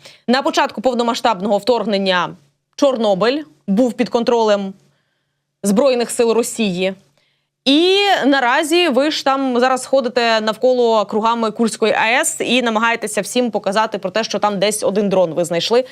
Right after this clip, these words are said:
поблизу Курської А Е С, і, відповідно, Україна намагається атакувати, а значить, це ядерний шантаж.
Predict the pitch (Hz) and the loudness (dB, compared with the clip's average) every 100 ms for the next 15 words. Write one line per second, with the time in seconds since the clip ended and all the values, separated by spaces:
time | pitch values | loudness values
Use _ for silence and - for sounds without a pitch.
0 | - - 196 196 185 - 214 202 190 175 | -8 -4 0 0 0 -2 -2 0 0 2
1 | 180 240 330 - 214 208 196 277 247 233 | 2 2 0 0 -2 0 0 2 2 0
2 | - - 233 220 185 269 294 233 175 220 | -4 -4 -2 2 2 2 2 0 0 0
3 | 269 240 - 226 214 196 190 240 294 226 | 0 0 -2 -2 -2 -4 -2 0 2 0
4 | 180 - 220 - 190 190 185 180 185 180 | 0 -2 -4 -2 0 0 0 -4 -6 -4
5 | - - | -4 -6